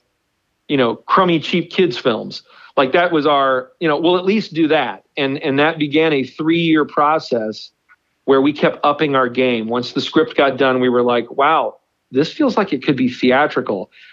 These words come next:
What actors can we get?" And we found these great voice actors who committed. And then he committed, I mean, the investor committed more money.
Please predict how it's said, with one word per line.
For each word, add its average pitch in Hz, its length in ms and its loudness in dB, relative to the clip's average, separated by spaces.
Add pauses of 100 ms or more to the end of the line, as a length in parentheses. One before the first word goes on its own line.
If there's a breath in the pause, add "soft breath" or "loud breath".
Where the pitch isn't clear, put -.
(120 loud breath)
What 165 160 4
actors 170 400 -2
can 123 200 -2
we 117 100 -4
get?" 117 220 -2
And 131 80 -8
we 131 100 0
found 147 240 2
these 127 100 -4
great 139 260 0
voice 156 300 2
actors 123 300 -2
who 123 80 -4
committed. 123 560 0
And 117 100 -6
then 120 80 -2
he 151 220 -4
committed, 131 400 0 (180)
I 135 40 4
mean, 139 140 4
the 143 100 4
investor 160 340 2
committed 135 380 0
more 123 180 0
money. 120 360 -2